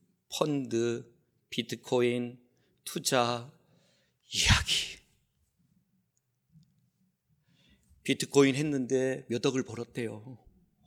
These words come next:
와. 비트코인이 딱 투자를 얼마를 했는데 이게 몇 억이 됐다고 저한테 보여주더라고요. 제가 그때 믿음이 없었어요. 그거 건축원금 하라고 했어야 되는데 그 얘기를 못했어요.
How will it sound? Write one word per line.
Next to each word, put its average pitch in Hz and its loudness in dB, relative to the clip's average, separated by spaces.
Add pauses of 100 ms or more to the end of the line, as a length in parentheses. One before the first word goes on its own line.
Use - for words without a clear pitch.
(220)
와. - -8 (1700)
비트코인이 151 4 (680)
딱 - -2
투자를 202 6
얼마를 151 6
했는데 160 0
이게 143 2
몇 135 6
억이 165 10
됐다고 127 2
저한테 117 -2
보여주더라고요. 113 -2 (460)
제가 - 0
그때 - 0
믿음이 143 2
없었어요. 117 -2
그거 131 2
건축원금 123 0
하라고 113 0
했어야 135 4
되는데 107 -4 (760)
그 190 10
얘기를 196 12
못했어요. 143 4